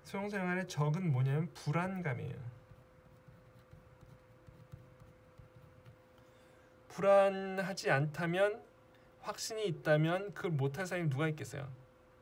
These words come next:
네. 불안하고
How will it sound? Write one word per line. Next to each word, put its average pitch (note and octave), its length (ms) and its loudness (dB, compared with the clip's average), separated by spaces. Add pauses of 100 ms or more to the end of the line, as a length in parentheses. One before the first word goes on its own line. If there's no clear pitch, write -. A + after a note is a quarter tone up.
(1040)
네. B2+ 180 -10 (580)
불안하고 G3 1040 2